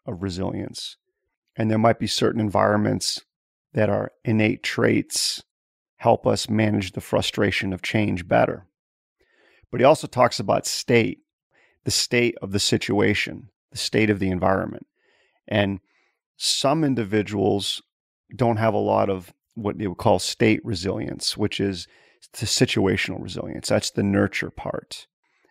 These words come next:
And when I think back on that, you know, there's a lot of reasons that go into it, but we get attached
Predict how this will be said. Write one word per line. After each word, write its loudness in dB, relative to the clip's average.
And -2
when 4
I 2
think -2
back 0
on 0
that, 0
you -4
know, 4
there's 2
a 0
lot 2
of 0
reasons -2
that -6
go 2
into 0
it, 0
but -2
we 2
get 4
attached -2